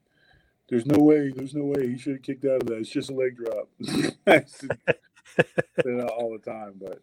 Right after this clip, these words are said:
Speaker 1: uh, something about Hogan's leg drop was just better than everybody else's, I guess.
Speaker 2: Yeah, come on, he's six eight, and he gets that height, and one,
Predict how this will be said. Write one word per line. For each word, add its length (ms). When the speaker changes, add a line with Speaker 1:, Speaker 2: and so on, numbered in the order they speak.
Speaker 1:
uh, 300
something 300
about 180
Hogan's 320
leg 180
drop 280
was 100
just 160
better 180
than 100
everybody 320
else's, 320
I 220
guess. 160
Speaker 2:
Yeah, 260
come 120
on, 80
he's 100
six 240
eight, 220
and 120
he 220
gets 220
that 160
height, 360
and 180
one, 140